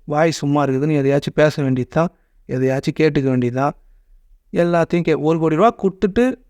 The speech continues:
நீங்க என்கிட்ட கர்மா இருக்குதுன்னு ஒத்துக்குங்க. ஏன்னா போன ஜென்மத்துல நீங்க வாங்கிட்டீங்க என்கிட்ட ஒரு கோடி, இப்ப இந்த ஜென்மத்துல நீங்க தரணும்னு சொன்னா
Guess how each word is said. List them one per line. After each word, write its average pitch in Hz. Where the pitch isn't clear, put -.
நீங்க 175
என்கிட்ட 165
கர்மா 170
இருக்குதுன்னு 160
ஒத்துக்குங்க. 143
ஏன்னா 175
போன 190
ஜென்மத்துல 185
நீங்க 160
வாங்கிட்டீங்க 143
என்கிட்ட 143
ஒரு 139
கோடி, 135
இப்ப 160
இந்த 147
ஜென்மத்துல 151
நீங்க 139
தரணும்னு 156
சொன்னா 147